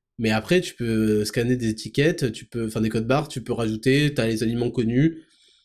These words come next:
Bon, c'est un, un coup à prendre, quoi. Après, moi, je le fais pas tous les jours parce qu'aujourd'hui, je suis pas, je suis en mode, euh, je vous l'ai dit, je suis en mode neuf, dix pour cent de body fat, je me prends pas la tête.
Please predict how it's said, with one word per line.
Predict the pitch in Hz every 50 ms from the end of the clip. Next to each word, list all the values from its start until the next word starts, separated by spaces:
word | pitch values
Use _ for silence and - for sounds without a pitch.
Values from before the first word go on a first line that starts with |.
| _ _ -
Bon, | 110 117 135
c'est | 135 - 117
un, | 110 110 110 110 127
un | 117 117
coup | - - 127 127
à | 127
prendre, | 127 - 175 170 160
quoi. | - 110
Après, | 101 - 165 160
moi, | 170 160
je | 151
le | 151
fais | 147 - 135
pas | - 147
tous | 139 - 147
les | 143 139
jours | 135 156 175 165
parce | - -
qu'aujourd'hui, | - 131 117 120 123 131 143 156 156 156 - - _ _ _
je | - -
suis | - 120 110
pas, | - 127 123 127 123 123 117
je | 110
suis | - 127
en | 120
mode, | 123 127 131 127 120
euh, | 113 113 113
je | 135
vous | 147
l'ai | 156 160 165
dit, | 165 180
je | 160 -
suis | 151
en | 131
mode | 127 131 135 131
neuf, | 147 156 170 - 160 135
dix | 139 160
pour | 151 160 135 -
cent | - 151
de | 156 151
body | 147 143 135 135
fat, | 135 - 160 165 180
je | 147 143
me | 135 113
prends | - 123 113
pas | 131 135
la | 139 135
tête. | 131 135 143 143 170 175 - - -